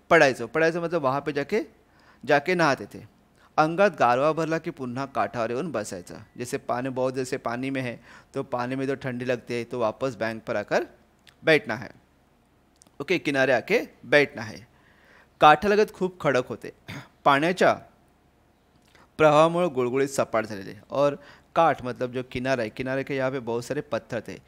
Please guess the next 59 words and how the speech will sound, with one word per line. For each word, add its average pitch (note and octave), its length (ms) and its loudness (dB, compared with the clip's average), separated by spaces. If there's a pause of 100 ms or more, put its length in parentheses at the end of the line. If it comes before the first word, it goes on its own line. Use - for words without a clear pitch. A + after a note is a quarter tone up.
(260)
लेकिन C#3 180 -4
उसके C3+ 240 -6
ऊपर C#3+ 220 -4
से C#3 220 -2
हर B2 180 0
साल C3 220 -2
बारिश A#2 400 0
होती B2 200 -6
है A#2+ 60 -6
तो B2 100 -4
बारिश A2 260 -4
में B2+ 100 -10
पानी A2 320 -6
उसके B2+ 220 -8
ऊपर B2 160 -6
से B2 140 -8
बहता A2+ 280 -6
है, A2 60 -8
तो A#2 80 -8
पानी A#2+ 360 -6
बहता B2+ 280 -4
है B2 80 -4
इसलिए A#2+ 220 -10
वो A2+ 60 -10
कैसे A2+ 200 -8
एकदम E3 280 -8 (160)
प्लेन B2 220 -2
हो G#2 120 -14
गए - 220 -14
थे, - 60 -20 (420)
गुड़गुड़ित। D3 480 -2
गुड़गुड़ित C3 280 -6
मतलब C3+ 200 -8
कैसे C3+ 180 -8
एकदम, F3 200 -4
अ, - 20 -10 (420)
क्या A#2 800 -4
बोलते A2+ 140 -6
हैं A#2 40 -4
उसको, G#2 500 -8
नोक E3+ 320 -2
नहीं C3 120 -4
थी G2+ 80 -12
उसके G2 200 -12
अंदर, F#2+ 240 -14 (280)
ओके, F3+ 180 -4
उसका D#3 180 -6
सरफेस B2+ 460 -6
अच्छा F3+ 300 -4 (220)
हो C#3+ 80 -6
गया G2 140 -6
था, - 120 -18 (520)
सपाट E3+ 380 4
झाले, A#2+ 180 -2
एकदम D#3 220 -4
प्लेन F3+ 280 -2
हो C3 120 -6
गए F2+ 220 -12
थे। G2+ 220 -20